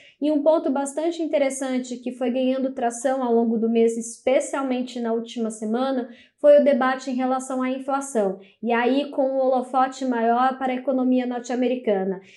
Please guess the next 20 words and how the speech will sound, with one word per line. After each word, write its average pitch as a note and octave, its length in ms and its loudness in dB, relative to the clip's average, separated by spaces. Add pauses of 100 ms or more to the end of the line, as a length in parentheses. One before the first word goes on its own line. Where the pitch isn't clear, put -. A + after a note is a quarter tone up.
(140)
Em A#3 80 0
grande D#4+ 300 6
medida, D4 340 0
o D4 60 -4
que C4+ 80 -4
a B3 40 -2
gente B3+ 240 -6
tem C#4 160 -2
observado A#3+ 720 -2
nos A#3 200 -2
preços A#3 420 -4
das A3+ 260 -2
commodities, A3+ 760 -2 (360)
seja A#3 160 2
a B3+ 60 -4
parte A#3 280 -2
metálica A3+ 840 0
ou A#3+ 240 2
principalmente A3+ 720 -2
energética, A3+ 800 -2